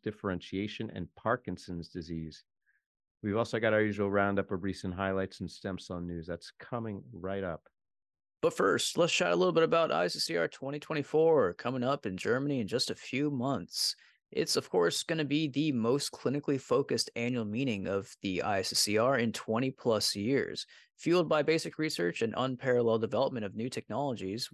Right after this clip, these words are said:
Speaker 2: we are indeed seeing more stem cell-based clinical trials than at any point in history.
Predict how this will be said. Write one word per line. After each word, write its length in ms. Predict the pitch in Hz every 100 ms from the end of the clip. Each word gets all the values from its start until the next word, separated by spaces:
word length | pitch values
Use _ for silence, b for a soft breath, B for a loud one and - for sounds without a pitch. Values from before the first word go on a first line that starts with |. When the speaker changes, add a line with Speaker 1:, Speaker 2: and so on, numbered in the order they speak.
| -
Speaker 2:
we 240 | 147 190
are 260 | - 165 160
indeed 500 | 143 123 139 147 95
seeing 400 | - 131 120 107
more 240 | 110 123
stem 300 | 123 - 113
cell-based 500 | 107 107 98 95 92
clinical 280 | - 101 -
trials 400 | - 117 123 123
than 100 | 113
at 120 | 90 - 135
any 240 | 156 165
point 340 | - 131 123
in 100 | -
history. 600 | 110 113 120 - - -